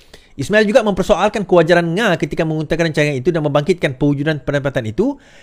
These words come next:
sebagai langkah untuk mengekang komunis.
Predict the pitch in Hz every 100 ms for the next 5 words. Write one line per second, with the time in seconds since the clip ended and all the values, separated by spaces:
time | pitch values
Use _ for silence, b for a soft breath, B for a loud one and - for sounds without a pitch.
0 | b - - 185 196 185 123 110 190 147
1 | 139 - - 117 98 92 139 165 233 311
2 | 311 - - -